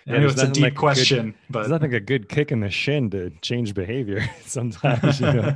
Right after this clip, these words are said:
Speaker 1: <laughs> Yeah.
Speaker 2: Yeah, I just, um, I, there's a lot of qualities about me that, like, how I'm wired naturally that
Speaker 1: Mm-hmm.
Speaker 2: make me p-, p-, compel me to do the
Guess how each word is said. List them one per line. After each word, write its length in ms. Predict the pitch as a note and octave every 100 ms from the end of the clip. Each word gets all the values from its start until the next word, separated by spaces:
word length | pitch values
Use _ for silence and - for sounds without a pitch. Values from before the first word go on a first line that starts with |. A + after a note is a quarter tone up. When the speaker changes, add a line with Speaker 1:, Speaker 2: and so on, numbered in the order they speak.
| E3
Speaker 1:
<laughs> 80 | D3
Yeah. 420 | D3 E3 C3+ A#2 - - - - -
Speaker 2:
Yeah, 280 | C3 D3 A#2+
I 80 | D3
just, 320 | G#3+ A3 -
um, 400 | C3 A2+ G2 F#2 _ _ _ -
I, 140 | - C#3+
there's 240 | E3 C#3+
a 40 |
lot 240 | A#2+ A#2+ C#3+
of 140 | A2+
qualities 880 | - A#2+ A#2 A#2+ G#2+ G#2 G2 F#2 - _ -
about 440 | F#2+ F#2+ A#2 -
me 520 | G#2+ G#2+ E2 E2 F#2+ _ _
that, 260 | G2+ G2 - _ _ _ _ _ _ _ C#3+
like, 260 | G#2+ F#2+ F2+
how 260 | - A2 G2
I'm 160 | F2+
wired 520 | E2+ E2+ F#2 G2 E2+
naturally 720 | F2+ F2+ G2 - F2+ F2 F2 E2 _ _ _ -
that 240 | D3 A2
Speaker 1:
Mm-hmm. 100 | A2+
Speaker 2:
make 260 | A2 A2+ G#2+
me 400 | G#2 G#2 G2 - _ _ _ _ _ _ _ _ _ _ _ _ _ -
p-, 80 | A#2
p-, 460 | - A#2+ _ - D3+
compel 420 | C3+ B2 - D3+
me 100 | D3
to 80 | A2+
do 120 | A2
the 120 | G2